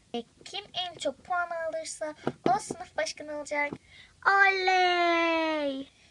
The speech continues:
Tabii en, en iyi puanın bir,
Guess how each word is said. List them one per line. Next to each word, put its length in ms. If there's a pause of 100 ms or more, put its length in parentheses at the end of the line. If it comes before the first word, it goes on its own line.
(220)
Tabii 400 (400)
en, 260 (680)
en 300
iyi 280
puanın 580 (340)
bir, 200